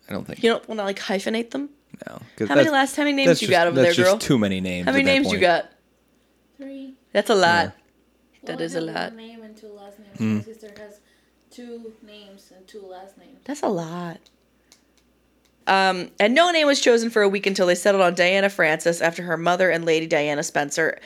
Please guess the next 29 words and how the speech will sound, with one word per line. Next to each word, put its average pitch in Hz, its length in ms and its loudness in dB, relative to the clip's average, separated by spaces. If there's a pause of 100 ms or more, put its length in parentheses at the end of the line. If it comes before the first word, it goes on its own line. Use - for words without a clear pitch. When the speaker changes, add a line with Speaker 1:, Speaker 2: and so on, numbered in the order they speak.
(340)
Speaker 2:
a 190 120 2
many 285 400 2
times 214 380 -2
great 185 360 -2
aunt 165 260 0
who 190 120 -4
was 170 220 2
also 220 380 2
a 175 60 2
prospective 339 540 -2
princess 208 380 -2
of 247 100 -4
Wales. 330 500 0 (140)
Speaker 1:
Hmm. 113 180 -4 (280)
Speaker 2:
Within 285 260 4
the 415 80 4
family, 247 340 2
she 240 120 0
was 190 140 2
also 294 300 2
known 196 380 2
informally 269 720 0
as 180 180 0
Dutch, - 680 0 (480)
a 196 80 4
reference 294 420 2
to 247 120 -2
her 196 120 0
duchess-like 220 720 0